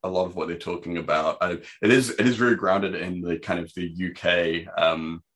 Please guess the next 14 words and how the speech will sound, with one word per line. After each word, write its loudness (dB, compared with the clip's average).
you 0
know, 2
like, 0
talking -2
deliberately 6
about 4
how, -2
you -4
know, -4
like, -4
Britain -2
kind -2
of, -8
like, 0